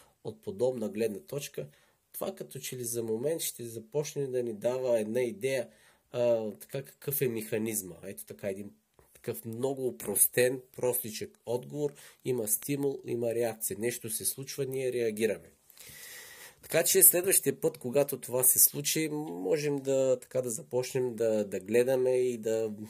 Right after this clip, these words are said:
да размишляваме в тази посока, посока. Но това обаче дава ли ни някакво обяснение, ам,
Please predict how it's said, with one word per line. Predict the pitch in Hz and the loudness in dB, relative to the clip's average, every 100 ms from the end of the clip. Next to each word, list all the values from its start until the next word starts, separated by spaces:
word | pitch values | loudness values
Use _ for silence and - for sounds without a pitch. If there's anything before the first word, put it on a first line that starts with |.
| - | -12
да | 120 107 | -6 -4
размишляваме | 101 98 95 - 120 113 101 | -4 -6 -8 -2 0 0 -2
в | 90 - | -4 -6
тази | 98 87 90 | -6 -6 -8
посока, | - 82 - - - _ | -12 -14 -14 -14 -20 _
посока. | 107 - 85 - - _ _ _ - - - - - _ - | -4 -2 -2 -8 -20 _ _ _ -14 -14 -20 -20 -20 _ -6
Но | 117 120 117 113 107 101 | 2 4 6 4 2 -2
това | - 143 | 0 0
обаче | 143 143 127 | 2 0 0
дава | 101 113 127 | 0 2 2
ли | 131 | 0
ни | 139 | 0
някакво | 131 135 - - 131 117 - _ - | 0 -2 -6 -10 -6 -6 -8 _ -8
обяснение, | 110 101 98 - 135 123 107 120 143 - _ - _ - | -4 0 4 4 6 6 4 2 2 -4 _ -20 _ -6
ам, | 113 117 113 110 110 113 113 | -2 0 0 0 -4 -8 -12